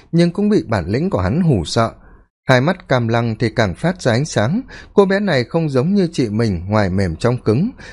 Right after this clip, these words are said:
mà là một cô gái trong ngoài đều mạnh mẽ, bằng không thì cô ta đã không cầm dao phay đi chém người. "Cậu là ai? Sao lại lớn mật như thế, dám đến cục cảnh sát gây sự? Giỏi võ thì sao,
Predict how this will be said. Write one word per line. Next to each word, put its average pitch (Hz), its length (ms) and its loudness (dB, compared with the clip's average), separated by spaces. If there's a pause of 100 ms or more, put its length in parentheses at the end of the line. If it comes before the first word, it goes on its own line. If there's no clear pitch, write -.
(120)
mà 143 120 2
là 139 140 2
một 135 220 -2
cô 208 120 2
gái 151 300 0
trong 202 200 0
ngoài 117 220 0
đều 98 180 0
mạnh 104 300 -2
mẽ, 160 220 0 (400)
bằng 147 160 4
không 190 300 0
thì 107 160 -2
cô 110 120 0
ta 107 240 0
đã 104 140 -2
không 131 260 -2
cầm 87 220 0
dao 110 180 0
phay 113 280 0
đi 113 180 0
chém 139 300 0
người. 107 220 2 (580)
"Cậu 117 160 4
là 95 140 0
ai? 120 200 2 (300)
Sao 131 220 2
lại 101 140 -2
lớn 135 240 0
mật 190 200 2
như 127 120 -2
thế, 165 240 0 (260)
dám 120 280 2
đến 190 180 2
cục 160 180 0
cảnh 90 160 -2
sát 165 200 -2
gây 131 140 2
sự? 135 260 -2 (320)
Giỏi 107 260 2
võ 180 200 2
thì 135 140 0
sao, 131 260 0